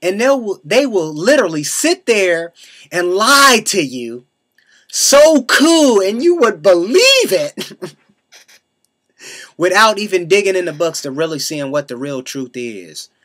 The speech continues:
You know what I'm saying? Digging deeper, the root, as they say, the root. The root, the R O O T. And that got a whole nother story to it, too. But at the same time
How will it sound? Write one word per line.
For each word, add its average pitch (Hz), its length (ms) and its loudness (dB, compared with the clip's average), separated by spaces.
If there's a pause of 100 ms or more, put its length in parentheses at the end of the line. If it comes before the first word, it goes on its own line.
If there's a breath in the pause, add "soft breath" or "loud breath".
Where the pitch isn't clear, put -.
You 143 80 -12
know 160 100 -6
what 165 80 -10
I'm 156 80 -12
saying? 156 420 -12
Digging 147 380 -4
deeper, 139 380 -10
the 117 140 -8
root, 139 460 -4
as 113 180 -12
they 104 140 -16
say, 104 240 -14
the 117 180 -8
root. 151 520 0 (580)
The 156 120 0
root, 170 340 2
the 160 120 0
R 180 380 2
O 170 260 4
O 170 200 4
T. 151 420 -6 (260)
And 101 120 -16
that 123 180 -8
got 113 160 -8
a 92 40 -14
whole 101 200 -14
nother 92 260 -16
story 92 400 -14
to 98 220 -18
it, 98 100 -20
too. 85 240 -18 (380)
But 139 80 -2
at 170 160 0
the 190 60 -6
same 226 320 -2
time 202 480 -2